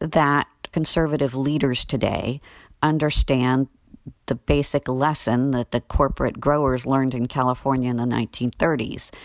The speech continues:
And that is, if you want to create a cross-class coalition against liberal policies that are otherwise broadly popular,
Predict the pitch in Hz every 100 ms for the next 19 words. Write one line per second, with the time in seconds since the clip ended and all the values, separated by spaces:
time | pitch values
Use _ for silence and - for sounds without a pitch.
0 | - - - - 135 139 139 135 135 131
1 | - 139 - 139 127 147 165 - - -
2 | 147 - 143 131 135 131 - - - -
3 | - _ - 120 - 160 151 151 - -
4 | - - - - 165 151 147 131 - -
5 | - 151 139 190 294 - - 127 147 185
6 | _ - - - - - 139 123 156 151
7 | 156 - - 139 147 135 139 - 151 214
8 | 165 - 131 120 185 - - - _ _
9 | _ _ _ _ _ 147 147 143 147 156
10 | 139 131 127 131 127 127 123 - 208 214
11 | - 123 110 123